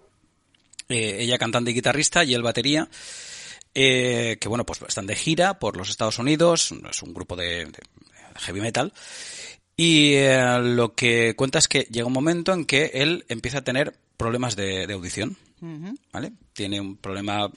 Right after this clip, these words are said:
Speaker 1: mínimo y tal, vuelve a per-, a, a retomar la audición, empieza a preocuparse, pero poco, sigue tocando,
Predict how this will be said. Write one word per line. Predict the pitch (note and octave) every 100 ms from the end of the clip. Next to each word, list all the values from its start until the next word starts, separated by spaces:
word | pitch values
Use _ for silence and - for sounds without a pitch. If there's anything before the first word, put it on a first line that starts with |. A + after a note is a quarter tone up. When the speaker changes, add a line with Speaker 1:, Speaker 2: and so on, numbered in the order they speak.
| -
Speaker 1:
mínimo | B2+ E3 E3 E3 E3
y |
tal, | E3+ G3 F#3
vuelve | - A2 G#2
a |
per-, | G2+ G#2 -
a, | A2 G#2+ G2+ A2 G#2+ G#2 G#2 -
a | -
retomar | A#2 A2+ A2+ A#2+
la | A#2+
audición, | A#2+ - D#3+ F3+ F#3 - - -
empieza | - A2
a |
preocuparse, | A2 G#2+ G#2+ E3 - C#3
pero | F#2+ -
poco, | D3+ D3 D#3
sigue | C#3+ G2 F#2+
tocando, | G#2 G#2 D#3 D#3 F#3